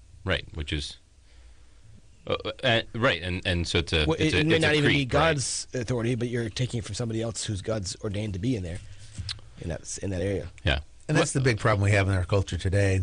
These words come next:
Speaker 3: We haven't told each other often enough, "Look, you're not God, and you're outside your,
Speaker 1: <laughs>
Speaker 3: your jurisdiction." Y-, like,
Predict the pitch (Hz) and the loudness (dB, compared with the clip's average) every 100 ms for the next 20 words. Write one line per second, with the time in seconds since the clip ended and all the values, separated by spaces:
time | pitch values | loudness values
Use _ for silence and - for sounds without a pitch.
0 | 87 104 110 107 104 101 92 113 107 98 | 0 0 2 4 4 2 0 2 4 4
1 | 113 98 95 98 98 98 92 98 90 131 | 4 4 6 4 4 2 4 4 2 0
2 | 127 98 110 113 92 82 78 104 - - | 0 2 2 2 0 -2 -2 -6 -12 -20
3 | - - - - - - - 123 123 120 | -20 -20 -20 -20 -20 -4 2 4 4 4
4 | 127 131 123 110 113 107 113 110 101 113 | 2 2 2 4 2 2 2 2 4 2
5 | - 147 - - 87 - - - 101 95 | 4 2 0 -4 -8 -12 -12 -6 -4 -4